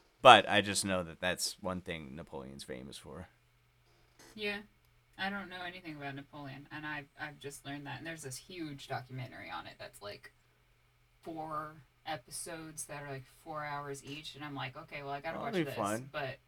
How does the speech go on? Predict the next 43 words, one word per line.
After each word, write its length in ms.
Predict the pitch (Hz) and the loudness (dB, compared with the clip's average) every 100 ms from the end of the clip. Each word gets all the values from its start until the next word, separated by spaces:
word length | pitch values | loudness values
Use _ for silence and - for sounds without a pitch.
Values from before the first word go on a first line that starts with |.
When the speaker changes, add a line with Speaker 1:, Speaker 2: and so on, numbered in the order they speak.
| _ - - - - - - _ - | _ -20 -20 -20 -20 -20 -20 _ -20
Speaker 2:
yeah. 340 | - 156 139 127 131 - | -14 -8 -6 -8 -10 0
Speaker 1:
He 140 | 208 | 2
just 220 | 233 311 | 4 2
did 180 | - 202 | 0 2
so 200 | - 190 | 4 2
much. 320 | 135 151 190 | 4 4 4
I 100 | - 190 | 4 2
don't 140 | 240 | 2
understand 500 | 240 202 - 170 165 | 2 0 2 0 2
how 160 | 156 135 | 4 2
he 160 | 139 | 0
was 240 | 135 127 - | -6 -6 -4
allowed 580 | 78 82 104 127 139 139 | -4 -4 2 4 4 2
to 260 | - 120 92 | -6 -4 -4
return 440 | 98 - 127 139 | -8 -4 0 0
to 100 | 123 | -2
power 560 | - 113 107 107 101 87 | 0 4 6 6 6 4
after 480 | 98 101 - 104 95 | 2 2 -2 -2 2
having 540 | 104 98 98 92 85 | 2 2 0 -6 -8
a 360 | - 90 87 71 - - - | -6 -6 -6 -8 -14 -20 2
failed 520 | 107 104 101 92 76 | 4 6 4 0 -2
<laughs> 0 | |
military 580 | 101 113 107 - 113 104 | 2 4 8 10 10 6
campaign. 320 | - 104 107 | 2 2 4
Like, 180 | 127 113 | 4 6
I 120 | 123 | 6
just 180 | 131 117 | 4 4
don't 220 | 139 117 | 4 6
get 260 | 120 117 - - | 4 4 -2 -8
the 220 | 101 90 - _ _ _ _ _ _ _ | -6 -6 -10 _ _ _ _ _ _ _
Speaker 2:
Yeah, 220 | - 208 185 | 4 4 4
no, 380 | 185 190 165 156 | 4 6 6 6
I 160 | - 185 | 6 6
don't 160 | 196 190 | 8 10
Speaker 1:
I 40 | |
assumed 340 | - - 190 147 | 12 12 12 12
he 120 | 175 | 12
would 180 | 170 139 | 12 8
be 100 | 120 | 2
dead, 460 | 104 117 170 127 | 6 8 8 6
like, 200 | 92 95 92 | 2 0 2
a, 160 | 92 - | 2 2
assassin-, 640 | 101 - 139 165 - - | 0 2 4 2 0 -6